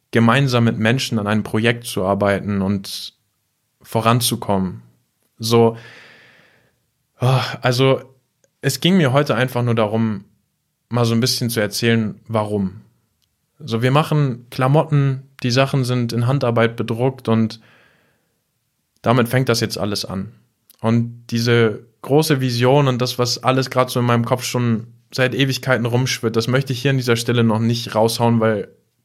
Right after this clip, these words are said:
ich glaube, sonst diese Folge einfach kaputt geht, weil ich sonst als komplett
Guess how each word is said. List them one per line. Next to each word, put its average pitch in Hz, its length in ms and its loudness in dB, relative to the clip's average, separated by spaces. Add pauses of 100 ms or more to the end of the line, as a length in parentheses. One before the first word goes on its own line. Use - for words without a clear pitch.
(100)
ich 131 160 -4
glaube, 147 240 4
sonst 120 240 -2
diese 117 160 -2
Folge 117 320 2
einfach 110 220 -6
kaputt 113 360 -6
geht, 104 160 -4
weil 107 80 2
ich 107 120 -4
sonst 117 280 0
als 107 320 -2
komplett 117 440 0